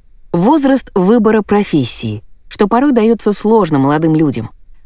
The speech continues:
но помочь определиться могут профориентологи. Важно понимать, что любой человек может менять профессии на протяжении жизни.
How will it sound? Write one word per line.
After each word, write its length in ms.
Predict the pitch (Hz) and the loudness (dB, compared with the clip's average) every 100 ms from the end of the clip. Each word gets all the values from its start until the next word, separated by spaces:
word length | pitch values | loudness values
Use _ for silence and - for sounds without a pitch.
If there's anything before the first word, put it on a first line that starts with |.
| - | -4
но 120 | 220 | 0
помочь 320 | 277 320 302 - | 2 2 0 -4
определиться 640 | 214 214 190 233 302 254 | -2 0 0 0 0 0
могут 340 | 196 214 233 - - - | 0 0 -2 -4 -18 -4
профориентологи. 1040 | 185 247 247 202 196 175 123 123 120 127 - _ - - - | 0 0 2 0 0 -2 -2 -2 -4 -10 -14 _ -20 -20 -8
Важно 360 | 180 214 220 214 | -2 0 2 0
понимать, 380 | 220 214 226 247 | 2 2 2 0
что 160 | - | 0
любой 340 | 214 196 202 180 | 0 2 2 0
человек 500 | - 175 196 302 - - - | 0 0 0 -2 -4 -20 -2
может 320 | 214 240 226 | 0 0 0
менять 340 | 196 208 208 - | 0 2 0 -2
профессии 500 | 175 165 240 - 180 | -4 -2 -2 0 -2
на 120 | 170 | -2
протяжении 560 | 180 185 180 175 170 | -2 -2 0 0 0
жизни. 400 | 160 127 107 104 | -2 -4 -6 -10